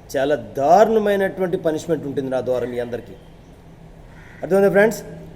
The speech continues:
చాలా జాగ్రత్తగా ఉండండి. ఎస్, లైఫ్ అనేది చాలా జాగ్రత్తగా ఎదరికెళ్ళండి. ఎందుకంటే నీ ఒక్కడి వల్ల నీ ఎంటైర్ నీ ఫ్యామిలీ ఆధారపడింది. నీ ఫ్యామిలీ కాదు, నీ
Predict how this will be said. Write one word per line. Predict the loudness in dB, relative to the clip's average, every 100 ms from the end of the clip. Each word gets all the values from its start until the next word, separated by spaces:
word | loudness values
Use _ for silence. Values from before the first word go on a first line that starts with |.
| -6 2
చాలా | 4 4
జాగ్రత్తగా | 4 4 4 2 0
ఉండండి. | 0 0 0 -2 -6 -18 -20 -2
ఎస్, | 2 2 0 -6
లైఫ్ | -2 0 0 0
అనేది | 0 0 -4
చాలా | -6 -6
జాగ్రత్తగా | -2 0 0 -2 -2
ఎదరికెళ్ళండి. | -2 -2 -2 -2
ఎందుకంటే | -4 -4 -2 -2 -6 -8 -20 -14 -6
నీ | -4
ఒక్కడి | -2 -4 4 6 8
వల్ల | 8 6 4 2 2 -2 -14 -12
నీ | -10 -6
ఎంటైర్ | -6 2 8 8 8
నీ |
ఫ్యామిలీ | 2 2 0 2 2
ఆధారపడింది. | 2 0 -2 -4 -4 -10 -12 -20 -20 -20 -8
నీ | -2 2
ఫ్యామిలీ | 8 8 10 8
కాదు, | 8 4 0 -10 -8
నీ | -2 -2 -2